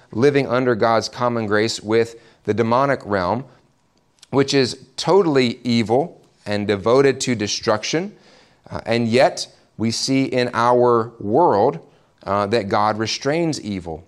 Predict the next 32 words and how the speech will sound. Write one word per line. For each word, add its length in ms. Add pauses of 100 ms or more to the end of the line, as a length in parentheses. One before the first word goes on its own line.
(100)
even 340
in 160
the 80
midst 360
of, 360 (400)
uh, 200
of 120
a 80
world 300
that 100
is, 420
that 200
is, 360 (300)
uh, 80
raging 360
against 480
him, 200 (100)
right? 200
So 240 (320)
we 100
see 240
this 420 (180)
in 120
a 80
couple 340
of 120
ways. 400
We 160
see 260
it 100
from 220
Scripture 560